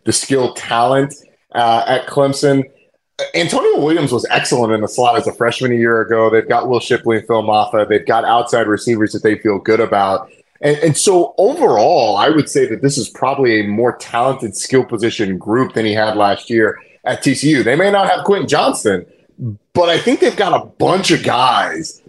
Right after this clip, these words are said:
that are, that are, that are really capable college football players and probably N F L draft picks, certainly two in the backfield.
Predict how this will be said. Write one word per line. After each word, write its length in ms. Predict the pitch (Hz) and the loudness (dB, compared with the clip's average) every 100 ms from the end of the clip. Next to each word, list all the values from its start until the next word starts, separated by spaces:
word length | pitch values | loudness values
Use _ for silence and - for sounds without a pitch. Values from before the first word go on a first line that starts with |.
| - | -4
that 200 | 139 139 | 0 2
are, 280 | 131 123 - | 2 0 0
that 140 | 131 | 2
are, 280 | 123 117 110 | 2 2 2
that 120 | 127 | 2
are 140 | 120 110 | 2 0
really 420 | 113 139 156 131 | 0 2 2 2
capable 460 | 143 131 107 110 110 | 0 -2 -2 -4 0
college 280 | 131 110 | 0 0
football 340 | 120 104 107 101 | -2 -2 -2 -2
players 340 | 117 113 110 | -2 0 0
and 160 | 113 104 | -4 -2
probably 460 | 160 170 127 117 | -2 -2 0 0
N 60 | 117 | 0
F 100 | 107 | -2
L 120 | 101 | -4
draft 320 | 90 113 120 | 0 0 0
picks, 200 | 110 92 - | -2 -4 -2
certainly 360 | 139 143 120 | 0 0 0
two 200 | 110 123 | 0 0
in 60 | 110 | 0
the 80 | 98 | 0
backfield. 640 | 113 117 - 117 110 107 | 0 -2 0 0 0 -2